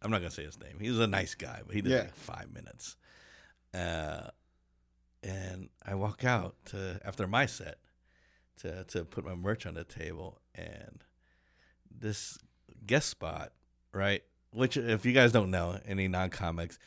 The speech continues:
Speaker 1: it's someone that's trying to get in a club. They're not part of the show, but sometimes they ask the,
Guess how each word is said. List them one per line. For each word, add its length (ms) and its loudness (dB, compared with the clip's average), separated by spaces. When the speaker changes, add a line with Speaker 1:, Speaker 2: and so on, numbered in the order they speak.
Speaker 1:
it's 180 -2
someone 300 12
that's 140 8
trying 200 8
to 60 6
get 160 6
in 120 4
a 40 2
club. 360 -2
They're 100 4
not 240 4
part 320 6
of 100 4
the 80 4
show, 400 4
but 180 0
sometimes 340 -4
they 120 -4
ask 320 -4
the, 240 -6